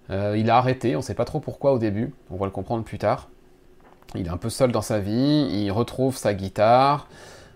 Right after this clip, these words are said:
euh, et, euh, en jouant de la guitare, il s'aperçoit qu'il y a un, une créature qui débarque, qui est donc le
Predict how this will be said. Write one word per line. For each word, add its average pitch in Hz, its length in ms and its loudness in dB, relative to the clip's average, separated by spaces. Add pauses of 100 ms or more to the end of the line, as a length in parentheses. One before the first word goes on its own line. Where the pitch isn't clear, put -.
(140)
euh, 95 960 -2 (1000)
et, 120 400 2
euh, 90 960 0 (960)
en 120 180 2
jouant 127 280 4
de 147 60 0
la 127 100 6
guitare, 143 540 2
il 123 200 0
s'aperçoit 123 680 0
qu'il 151 320 0
y 120 100 2
a 143 160 6
un, 117 580 0
une 107 140 -4
créature 160 600 0
qui 139 120 -4
débarque, 117 540 0
qui 110 200 -4
est 110 40 -2
donc 113 260 -6
le 98 180 -4